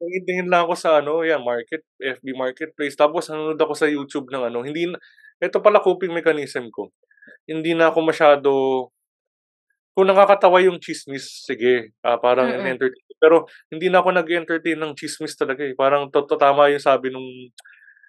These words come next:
Speaker 1: nung aking office mate, no, shout out kay, ah, Engineer Ben, na magiging co-host ko sa
Speaker 2: Oo.
Speaker 1: bagong
Speaker 2: Nakakatuwa
Speaker 1: podcast.
Speaker 2: naman. Ayan na
Speaker 1: Eh,
Speaker 2: naman
Speaker 1: nagkakaroon
Speaker 2: tayo,
Speaker 1: kami
Speaker 2: ah.
Speaker 1: Hindi, ba-, okay, bago na naman. Di, pero ano, ah,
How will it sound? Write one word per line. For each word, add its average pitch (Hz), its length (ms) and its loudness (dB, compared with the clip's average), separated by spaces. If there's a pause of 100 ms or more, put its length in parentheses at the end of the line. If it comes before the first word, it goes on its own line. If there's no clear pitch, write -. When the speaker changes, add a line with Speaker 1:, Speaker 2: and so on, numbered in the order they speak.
(280)
Speaker 1:
nung 127 160 -2
aking 127 240 0
office 120 400 -4
mate, 110 160 -10
no, 113 80 -14
shout 120 320 0
out 113 160 -4
kay, 107 240 -4
ah, 87 240 -10
Engineer 113 400 -6
Ben, 107 260 -4
na 156 320 6
magiging 139 460 -6
co-host 156 480 2
ko 165 160 0
sa 110 400 -4 (320)
Speaker 2:
Oo. 240 640 8
Speaker 1:
bagong - 640 -6
Speaker 2:
Nakakatuwa 170 560 6
Speaker 1:
podcast. 175 160 2
Speaker 2:
naman. 151 420 0 (580)
Ayan 156 200 -8
na 160 80 -2
Speaker 1:
Eh, 160 40 0
Speaker 2:
naman 160 140 -2
Speaker 1:
nagkakaroon 156 380 6
Speaker 2:
tayo, 160 160 0
Speaker 1:
kami 147 80 -4
Speaker 2:
ah. 139 100 -10 (920)
Speaker 1:
Hindi, 151 160 4
ba-, 160 240 8
okay, 185 180 8
bago 156 240 8
na 160 140 4
naman. 160 160 2
Di, 196 100 4
pero 202 320 8
ano, 170 320 0
ah, 151 320 4